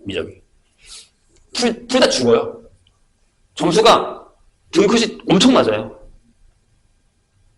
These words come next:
그럼 수시에서 내가 좀 때릴 수 있는 데는 어디다? 어, 일 학기 중간고사. 그래서 목표가 두 개예요. 삼월 아니고 삼, 유월. 정시는, 수시는 중간고사. 두 가지.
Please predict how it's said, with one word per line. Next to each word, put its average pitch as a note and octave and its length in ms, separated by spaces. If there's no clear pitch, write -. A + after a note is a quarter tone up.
그럼 - 480
수시에서 A3+ 440
내가 D3+ 440
좀 G3 200
때릴 A#3 260
수 G3 120
있는 F3+ 180
데는 D#3 140
어디다? A#2+ 320
어, F#2+ 260
일 D3 120
학기 C#3 320
중간고사. F#2+ 540
그래서 A2+ 180
목표가 A2+ 320
두 A2+ 140
개예요. F#2+ 260
삼월 F#3 260
아니고 B2+ 320
삼, F3+ 260
유월. C3+ 400
정시는, C3+ 540
수시는 E3 480
중간고사. - 460
두 - 100
가지. - 300